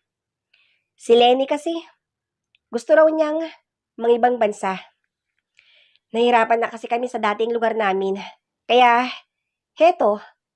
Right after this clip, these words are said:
umuwi muna kami, Dad. Ang sagot ni Ben. Lenny, siguraduhin mong pinag-isipan mo mabuti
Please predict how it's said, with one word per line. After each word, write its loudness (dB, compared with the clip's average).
umuwi 2
muna -2
kami, -4
Dad. -2
Ang -4
sagot -8
ni -8
Ben. -14
Lenny, 2
siguraduhin 2
mong 0
pinag-isipan -2
mo 0
mabuti 0